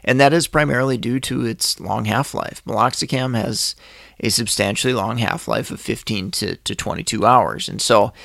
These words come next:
uh, if you've got a patient where, you know, they really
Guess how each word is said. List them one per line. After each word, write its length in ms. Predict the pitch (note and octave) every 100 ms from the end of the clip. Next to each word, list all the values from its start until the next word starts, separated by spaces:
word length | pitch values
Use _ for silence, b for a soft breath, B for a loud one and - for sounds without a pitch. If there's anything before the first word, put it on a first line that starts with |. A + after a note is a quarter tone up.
| B B B
uh, 180 | G#2 G2
if 180 | A2+ A#2+
you've 280 | B2+ A#2 A2+
got 320 | A#2+ G#2 C#3
a 60 | -
patient 720 | - A2+ A2 - G#2 A#2 -
where, 580 | - G#2+ G#2 G#2 - - - _ _ _ - -
you 180 | G2+ A2+
know, 160 | G2+
they 160 | G#2 A2
really 640 | G#2+ A#2 A#2+ A#2+ A2+ A2